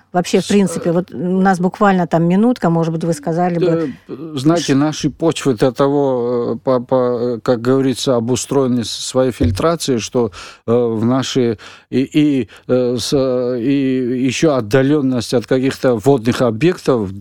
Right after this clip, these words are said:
Speaker 2: те же свалки, да,
Speaker 1: Мгм.
Speaker 2: вот большие, э, нам дают пока возможность считать наше море чистым, и не попадают туда, э, какие-то загрязняющие вещества.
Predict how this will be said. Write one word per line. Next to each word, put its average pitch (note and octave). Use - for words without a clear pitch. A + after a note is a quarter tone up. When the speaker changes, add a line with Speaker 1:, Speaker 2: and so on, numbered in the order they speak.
Speaker 2:
те D3+
же A2
свалки, A2+
да, C3
Speaker 1:
Мгм. F#2+
Speaker 2:
вот F#2+
большие, G2+
э, A2+
нам B2
дают A#2+
пока A#2+
возможность A#2
считать A#2
наше A2
море A2
чистым, A2
и A2
не G#2+
попадают A2
туда, A#2
э, G#2+
какие-то G#2+
загрязняющие G2+
вещества. F#2